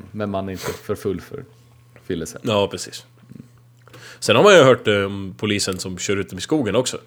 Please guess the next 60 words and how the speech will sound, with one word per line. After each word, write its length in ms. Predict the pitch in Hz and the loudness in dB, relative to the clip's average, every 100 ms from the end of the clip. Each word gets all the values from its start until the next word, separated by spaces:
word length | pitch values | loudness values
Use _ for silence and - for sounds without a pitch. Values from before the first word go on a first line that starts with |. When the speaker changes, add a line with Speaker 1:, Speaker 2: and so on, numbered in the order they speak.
| - | -12
Speaker 2:
istället 220 | - 92 | -8 -8
för 80 | 95 | -6
att 40 | |
köra 140 | 95 92 | -4 0
hem 140 | 120 | -2
dem. 100 | 87 - _ _ _ _ | -2 -12 _ _ _ _
Speaker 1:
Mhm. 400 | 135 233 - - _ _ _ | -4 -2 -4 -10 _ _ _
Som 180 | - 120 | -4 -2
ska 120 | 120 | 0
gå 180 | 123 123 | 0 0
en 80 | 80 | -2
bit, 200 | - - | -10 -16
eller? 160 | - - _ _ _ _ _ _ - | -20 -20 _ _ _ _ _ _ -4
Eller 160 | 123 120 | 2 4
för 60 | |
Speaker 2:
Ja, 160 | 131 117 | 6 6
Speaker 1:
att 140 | 113 | 4
Speaker 2:
fast 140 | - 120 | 2 2
Speaker 1:
jävlas? 360 | 110 131 - | 2 0 -2
Speaker 2:
det 60 | 120 | -2
är 40 | 117 | 0
ju 280 | 117 113 - _ | -2 -4 -10 _
helt... 340 | 120 101 - | -8 -8 -6
Nej, 320 | 127 127 120 | 0 2 4
det 80 | 113 | 2
är 40 | 110 | -2
ju... 140 | 110 - - - - - _ _ _ - - - _ _ _ | -4 -12 -20 -20 -20 -20 _ _ _ -20 -20 -20 _ _ _
Någonstans 580 | 113 110 107 117 120 117 | -6 -4 0 0 0 -2
mitt 240 | 131 123 | -2 -2
emellan, 480 | 135 135 139 127 107 | 0 2 2 2 -2
ska 140 | - 107 | -4 -6
du 100 | 98 | -4
säga. 200 | 113 98 - | -4 -4 -6
Det, 200 | 117 117 | -4 -2
Speaker 1:
Aha. 280 | 131 120 107 | -4 -6 -6
Speaker 2:
jag 180 | 131 123 | -2 -2
skulle 200 | - 120 | 0 -2
vilja 160 | 110 101 | -2 -2
säga 140 | 104 | -4
att 60 | 95 | -4
det 60 | |
känns 220 | 95 101 | -6 -6
det 100 | - | -6
fel. 160 | 107 107 | -6 -2
Det 60 | 113 | 2
har 100 | 123 | 2
ju, 80 | 120 | 0
det 180 | 123 120 | -4 -2
var 80 | |
ju 100 | 120 | -2
massor 300 | 113 123 - | -2 -4 -4
med 80 | 123 | -6
snack 240 | - 98 95 | -6 -8 -6
om 80 | |
det 80 | 90 | -6
här 100 | 90 | -6
för 440 | - - - 82 78 | -8 -14 -14 -12 -10
något 360 | 87 85 - | -12 -16 -14
år 220 | 80 123 | -10 -8
sedan, 280 | 185 - 320 | -8 -6 -6